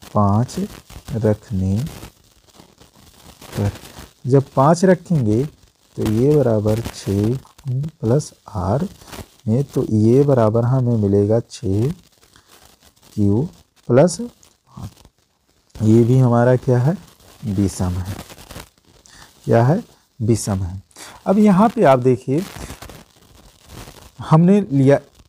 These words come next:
कोई भी संख्याएं, विषम संख्याएं ली तो हमें विषम ही प्राप्त होता है, तो हम ये कह सकते हैं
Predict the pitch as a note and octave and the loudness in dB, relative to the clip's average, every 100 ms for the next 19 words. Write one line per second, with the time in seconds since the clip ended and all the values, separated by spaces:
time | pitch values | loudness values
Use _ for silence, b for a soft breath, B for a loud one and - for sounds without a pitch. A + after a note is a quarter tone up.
0 | - D3 F3 E3 E3+ F3 D3+ D#3+ D#3+ D3+ | 0 4 4 4 2 0 0 0 2 0
1 | D3 D#3+ D#3 E3 - D#3+ D#3 F3+ G#3+ - | 0 -2 0 -2 2 2 4 2 0 -8
2 | _ _ - F3+ F3 C#3+ D3+ F3 - _ | _ _ -2 2 4 4 0 -2 -14 _
3 | C3+ D#3+ E3 G3+ G3 F3 A3 - D3 D3 | 2 2 4 4 6 4 2 2 4 2
4 | C#3+ - B2 C#3+ D3 E3+ F3 C#3 D3 C3 | 0 -2 -2 0 0 0 -2 0 0 0
5 | C3 - F#3 - C#3 - - G#2+ G2 A2+ | 0 0 -2 0 -2 -2 -4 -2 -2 -4